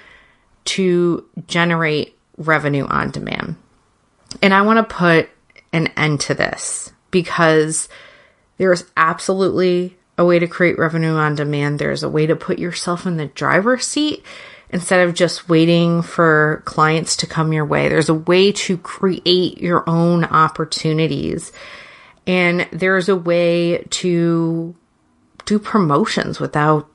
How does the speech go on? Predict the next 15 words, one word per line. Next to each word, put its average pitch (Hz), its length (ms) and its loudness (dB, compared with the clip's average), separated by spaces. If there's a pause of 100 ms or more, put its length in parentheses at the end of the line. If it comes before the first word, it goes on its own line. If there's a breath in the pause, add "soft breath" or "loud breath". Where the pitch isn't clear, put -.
damaging 156 800 0 (260)
your 170 160 0
brand 156 580 -2
or - 420 -4
slashing 151 680 -2
prices. - 680 -6 (720 loud breath)
And 226 400 2
I 226 80 2
came 359 460 -2
to 247 320 2
realize 190 1000 0 (420 loud breath)
that 190 760 0 (1300)
in 254 200 2
our 233 360 0
industry, 190 920 -2